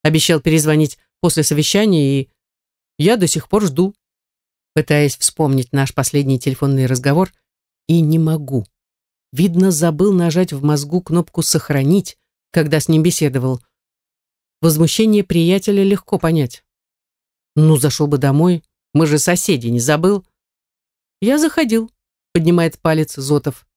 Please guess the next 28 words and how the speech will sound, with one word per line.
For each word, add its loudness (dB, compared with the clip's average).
«Только 0
дома 0
тебя -2
практически -4
не 2
бывает». 0
И -2
это -2
тоже -2
верно. -2
Появляюсь 2
в -20
квартире -2
только -2
чтобы -2
поспать -4
и -8
переодеться. -4
Забыл, 0
когда 0
у 4
меня 2
в -8
последний 0
раз 0
был -2
свободный 0
вечер. -2